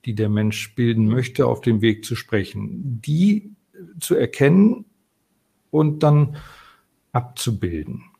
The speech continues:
Und auf dem Weg ist man auch tatsächlich dann vorangekommen.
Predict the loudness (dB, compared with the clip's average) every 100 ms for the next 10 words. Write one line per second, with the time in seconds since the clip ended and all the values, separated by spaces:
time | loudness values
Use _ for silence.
0 | _ _ _ _ _ _ _ _ 0 0
1 | 2 0 -2 2 2 6 4 2 -2 0
2 | 2 4 2 -2 -4 -4 -6 -4 -4 -2
3 | -4 -4 -2 -2 0 2 4 4 2 -2
4 | -10 -12